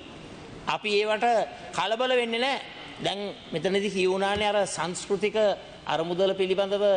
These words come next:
විනිසුරුවරෙක්, අ, වාර්තාවක් හදලා තියෙනවයි කියලා, ඒක කෝප් එකට දීලා තියෙනවයි කියලා. ඒක හෙට උදේට මේ සභාගත කරන්න.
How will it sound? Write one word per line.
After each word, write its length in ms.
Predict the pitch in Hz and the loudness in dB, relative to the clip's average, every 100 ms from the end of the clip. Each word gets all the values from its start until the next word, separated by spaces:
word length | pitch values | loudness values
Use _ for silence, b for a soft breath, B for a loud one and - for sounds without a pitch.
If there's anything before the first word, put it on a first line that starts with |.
| 165 | 2
විනිසුරුවරෙක්, 760 | 139 156 170 185 185 196 196 190 - - - - - - | -2 -2 0 2 4 4 2 -2 -12 -16 -20 -20 -16 -4
අ, 440 | 147 143 139 - | 2 2 2 2
වාර්තාවක් 680 | 147 147 131 175 170 180 180 - - - - - - - - | 0 0 0 0 2 0 -2 -16 -16 -18 -18 -18 -18 -18 -4
හදලා 300 | 165 185 190 | 0 2 2
තියෙනවයි 360 | 202 202 214 214 | 0 0 2 2
කියලා, 240 | 247 233 | 0 0
ඒක 320 | 202 196 151 | 0 -2 0
කෝප් 280 | 180 180 180 | 2 2 2
එකට 280 | 196 190 175 | 0 0 2
දීලා 200 | 170 180 | 2 2
තියෙනවයි 300 | 202 233 247 | 2 2 2
කියලා. 220 | 277 277 - - - - - - - | 0 0 -8 -18 -18 -18 -18 -14 -4
ඒක 160 | 302 | 0
හෙට 240 | 320 247 254 | 2 0 0
උදේට 340 | 269 311 320 | 2 2 4
මේ 140 | 311 285 | 2 4
සභාගත 440 | 208 214 240 247 | 2 2 2 2
කරන්න. 260 | 330 427 | 2 0